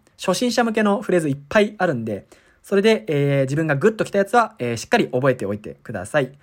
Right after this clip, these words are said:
で、それを真似して、うまく当てはめて使っていきましょう。えー、原則四番。非難、価値、選択から切り口を探そう。ということで、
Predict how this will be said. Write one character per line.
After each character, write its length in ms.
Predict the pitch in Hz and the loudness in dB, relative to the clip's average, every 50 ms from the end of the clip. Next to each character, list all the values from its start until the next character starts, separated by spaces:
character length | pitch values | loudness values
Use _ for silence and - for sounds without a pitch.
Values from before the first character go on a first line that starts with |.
| _ - | _ -4
で、 80 | - 262 | -2 0
そ 100 | 254 254 | 2 4
れ 80 | 226 | 4
を 200 | 214 208 202 - - | 4 4 2 0 -4
真 140 | - 156 165 | 0 0 0
似 100 | 170 165 | 0 0
し 80 | - - | -4 -2
て、 180 | - 285 - - - - _ _ _ - | -4 -4 -4 -4 -14 -20 _ _ _ -4
う 60 | 165 | -2
ま 120 | 160 143 | -2 0
く 120 | 143 127 110 | -2 -4 -6
当 60 | 117 - | -4 -4
て 80 | - | -4
は 80 | 117 135 | -4 -6
め 100 | 120 110 | -6 -6
て 180 | 110 - 240 233 | 0 0 -2 -2
使 160 | - - 120 | -2 -6 -6
っ 100 | 110 104 | -6 -6
て 140 | - - 101 | -6 -10 -10
い 100 | 90 104 | -10 -10
き 160 | - - 117 | -10 -10 -10
ま 160 | 104 95 95 | -8 -8 -8
し 140 | - - - | -6 0 2
ょ 220 | 175 151 - - _ _ _ _ _ | 2 2 2 -2 _ _ _ _ _
う。 40 | - _ _ _ _ _ _ _ _ _ - | -20 _ _ _ _ _ _ _ _ _ -6
え 140 | 160 147 139 | -2 -2 -2
ー、 200 | 135 147 160 190 | 0 2 2 2
原 120 | 202 202 202 | 2 0 0
則 260 | - 190 180 - 165 | -2 -4 -2 0 2
四 240 | 170 196 202 202 165 | 2 4 4 4 4
番。 240 | 127 110 98 - - - - - - _ _ _ | 2 0 0 -6 -14 -20 -20 -20 -20 _ _ _
非 140 | - - 254 | -6 -2 2
難、 280 | 247 220 147 117 - - | 2 2 0 0 -6 -2
価 140 | - 185 180 | 0 0 0
値、 240 | - - 127 123 | 0 -4 -8 -8
選 240 | - - 170 165 165 | -6 -6 -6 -6 -2
択 240 | 147 165 156 - - | -2 -2 -4 -4 -4
か 100 | - 185 | -2 2
ら 140 | - 170 - | 2 2 0
切 120 | - - | -2 -8
り 100 | - 156 | -10 -10
口 220 | 143 - - - 120 | -10 -8 -8 -6 -6
を 80 | 110 | -6
探 260 | - - 113 113 123 131 | -4 -6 -2 -2 -2 -2
そ 300 | - - 202 160 - - | 2 2 2 2 2 -2
う。 260 | _ _ _ _ _ | _ _ _ _ _
と 80 | - 160 | -4 -4
い 40 | 147 | -4
う 20 | |
こ 80 | 143 139 | -2 -4
と 80 | 123 107 | -4 0
で、 240 | 120 156 151 - | 0 0 -2 -2